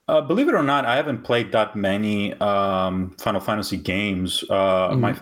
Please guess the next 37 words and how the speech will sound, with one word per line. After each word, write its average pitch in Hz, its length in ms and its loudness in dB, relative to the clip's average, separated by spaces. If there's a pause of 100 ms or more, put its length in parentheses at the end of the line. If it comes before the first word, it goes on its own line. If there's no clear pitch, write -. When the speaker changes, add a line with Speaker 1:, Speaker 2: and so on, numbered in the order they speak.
Speaker 1:
the 98 100 0
first 175 380 0 (120)
Final 127 220 0
Fantasy 120 320 -4
game 113 180 0
I 98 80 0
played 131 240 -2
was 92 140 -4
Final 107 240 -2
Fantasy 104 320 -2
seven 107 340 0
Remake. 98 500 -2 (580)
And 226 160 2
Speaker 2:
Okay. - 160 0
Speaker 1:
Final, 117 240 0 (120)
Final 113 180 0
Fantasy, 107 760 0
uh, 98 220 2
sixteen 107 480 -2
was 95 220 0
my 92 120 0
second 160 360 -2
Final 92 200 -2
Fantasy. 90 520 -6 (380)
Oh, 196 100 6
uh, 156 340 4
I'm 143 140 0
lying, 107 220 2
'cause 98 160 -4
I 110 60 4
also 113 220 -2
played 101 240 -2
Final 104 180 -4
Fantasy 98 380 -2
fifteen. 87 760 -4 (520)
Speaker 2:
Okay. 170 280 0
Speaker 1:
Uh, 101 460 2